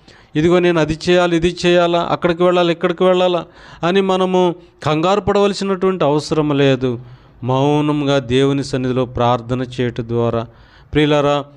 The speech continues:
దేవుని సన్నిధిలో మొరపెట్టుట ద్వారా దేవుడు మనలను నడిపిస్తాడు. మనకు బోధించి, మనకున్నటువంటి అక్కర ఏమిటో, అవసరత ఏమిటో తెలుసుకొని ఆయన మనలను నడిపిస్తాడు, నడిపిస్తాడు, నడిపిస్తాడు.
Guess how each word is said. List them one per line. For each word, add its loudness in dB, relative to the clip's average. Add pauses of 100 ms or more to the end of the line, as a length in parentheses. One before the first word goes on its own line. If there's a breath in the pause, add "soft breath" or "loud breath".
(160)
దేవుని 0
సన్నిధిలో 0
మొరపెట్టుట -2
ద్వారా 0 (380 loud breath)
దేవుడు 2 (300 loud breath)
మనలను 2
నడిపిస్తాడు. -2
మనకు -2
బోధించి, 0 (440 loud breath)
మనకున్నటువంటి 0
అక్కర -2
ఏమిటో, 0
అవసరత 0
ఏమిటో 0
తెలుసుకొని -2 (320 soft breath)
ఆయన 0
మనలను 0
నడిపిస్తాడు, -2 (320)
నడిపిస్తాడు, -4 (1700 soft breath)
నడిపిస్తాడు. -4